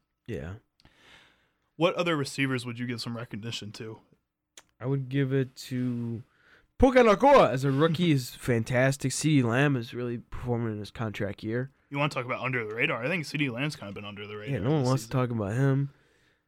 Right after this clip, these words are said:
Speaker 1: Uh, Stephon Diggs, as usual, is up there kinda quietly.
Speaker 2: Mm-hmm.
Speaker 1: Ja'Marr Chase hasn't lived up to potential.
Speaker 2: Well,
Speaker 1: Uh,
Speaker 2: why, why do you think that is?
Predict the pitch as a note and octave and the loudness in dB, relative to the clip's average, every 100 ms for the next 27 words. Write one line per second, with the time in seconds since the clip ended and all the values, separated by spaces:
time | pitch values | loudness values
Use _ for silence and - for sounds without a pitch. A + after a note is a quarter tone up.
0 | _ _ _ - A2 G#2+ A2 - A#2+ G#2 | _ _ _ -6 -2 0 -2 -8 -4 -4
1 | F#2 G#2+ B2 C3 B2+ C#3 C3+ C3+ C#3 C3 | -4 -4 -2 -2 2 4 4 4 2 2
2 | B2+ B2 C#3 C3+ C3+ C3 - B2 - - | 0 0 2 4 2 -2 -4 -4 -4 -2
3 | B2 C3 F#2+ C3+ C3+ C#3 _ - B2 A#2+ | 2 2 0 0 -2 -4 _ -14 -12 -12
4 | - _ _ - A2+ B2 A#2 - C3 B2+ | -14 _ _ -14 -4 -2 -2 0 0 2
5 | C3+ B2+ A#2 A#2+ F2 B2 A#2+ B2+ - - | 2 2 2 -4 2 2 2 0 -2 -10
6 | G#2+ G#2 B2 A#2+ C3+ B2+ B2+ B2+ C#3 _ | -10 -6 -4 -4 0 0 0 -4 -18 _
7 | _ _ _ _ _ _ _ _ _ _ | _ _ _ _ _ _ _ _ _ _
8 | _ _ - D3 E3+ D3 B2+ D3 F#3 F#3+ | _ _ -10 -6 0 0 2 0 0 -4
9 | F#3 D#3+ C3 C3 B2 G2+ | -6 -8 -4 -4 -6 -10